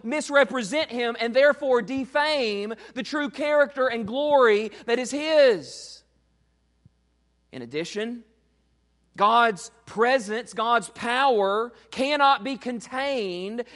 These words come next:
in an image and cannot be controlled by those who try to use good craftsmanship to construct an idol. God can be bound by no one. God can be used by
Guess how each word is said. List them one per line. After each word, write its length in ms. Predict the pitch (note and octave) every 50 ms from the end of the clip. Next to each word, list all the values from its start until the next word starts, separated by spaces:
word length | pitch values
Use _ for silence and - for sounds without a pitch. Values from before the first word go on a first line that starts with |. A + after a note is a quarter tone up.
| -
in 500 | - A3+ B3 B3+ B3+ B3 B3+ B3 B3 B3 A#3+ - - -
an 160 | A3 A#3+ B3 A#3+
image 720 | - C4 C#4+ D4+ C#4+ B3+ G#3 F#3 F3+ F#3 G3+ A#3 A3+ G#3+ - - -
and 200 | - C#4 C#4 A3+
cannot 480 | - C#4 C#4 D4 C#4+ C#4+ C#4 C4+ A3
be 160 | G#3+ C4+ C#4 -
controlled 1120 | - B3+ A#3+ A3 - - - C#4 C#4 C#4+ D4 C#4+ B3+ A3 G3 F#3 F3+ F#3 G3 A3 B3 B3 - - - -
by 220 | A3+ A#3+ B3 B3
those 720 | G#3+ B3+ C4+ C#4+ C#4 C4 A#3+ A3+ A3 A3+ A#3 B3 C4 A#3 - - - -
who 100 | C4 A#3+
try 240 | - C4+ B3+ C4
to 80 | C4+ C4+
use 300 | C4 B3 B3+ B3+ A#3+ F#3
good 280 | E3+ F#3 C4+ C#4+ C4 F#3
craftsmanship 1080 | - - C4+ C4 C#4 C#4 C#4 C4 - - B3+ A#3 A3 F#3 - - A3+ G#3+ G#3+ A#3+ - - - -
to 120 | - C4 C4
construct 520 | - C#4 B3+ - - A3+ A#3 G#3+ A3 -
an 80 | C4+ C4
idol. 580 | C#4 C#4+ D4+ D#4 D#4 D4 C#4 B3 F#3+ C3 - - _ _ _ _ _ _ _ _ _ _ _ _ _ _ _ _ _ _ _ _ _
God 540 | F3 G#3+ B3+ D4 D4+ C#4+ C4 B3+ C4 C#4 A3
can 180 | - C4 C4+ C4
be 140 | B3+ C#4 C4
bound 640 | G3+ G3+ B3+ C#4+ D4+ D4+ C#4+ C4+ B3+ C4 C4+ C4+
by 360 | B3 B3+ B3 B3+ B3+ B3+ B3+ B3 - -
no 380 | - A3 B3 D4 D#4+ E4+ F4 E4+
one. 260 | D4+ C4 A3+ G#3 G#3
God 720 | F#3+ E3+ C#4 D#4 D#4 D#4 C#4 B3 A#3 A#3 A#3+ C4 C#4+ C#4 - - _
can 200 | - D4+ D4 C#4
be 160 | D4 C#4+ C#4
used 640 | C4 C4 C#4 D#4+ E4+ E4+ D#4 C4+ B3+ C4 C4+ G#3+ G#3
by 400 | C#4 C4+ C4+ C4+ C4+ C4+ C4+ B3